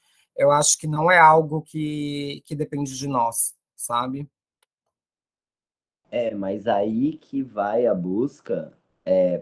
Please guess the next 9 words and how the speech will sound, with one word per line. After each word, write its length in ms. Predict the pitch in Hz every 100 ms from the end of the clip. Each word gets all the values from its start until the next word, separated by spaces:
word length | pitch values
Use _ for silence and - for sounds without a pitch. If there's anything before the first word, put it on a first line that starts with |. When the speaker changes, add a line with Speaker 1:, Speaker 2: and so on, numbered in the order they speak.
| -
Speaker 2:
por 200 | 117 147
a 60 | 156
gente 340 | 127 113 -
criar 560 | - 98 98 104 139 117
justamente 720 | 104 - - 92 87 85 95
esse 280 | 98 143 147
movimento 640 | 120 104 104 92 92 90
de 140 | 92 95
moda 580 | 90 85 82 78 73